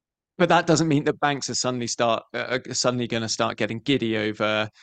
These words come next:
leverage, um, loans. So private credit, that's just gonna be a trend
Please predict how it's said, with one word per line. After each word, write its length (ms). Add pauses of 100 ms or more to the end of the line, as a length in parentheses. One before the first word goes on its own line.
(140)
leverage, 760 (180)
um, 560 (220)
loans. 460 (360)
So 160
private 360
credit, 340 (280)
that's 220
just 160
gonna 120
be 120
a 60
trend 440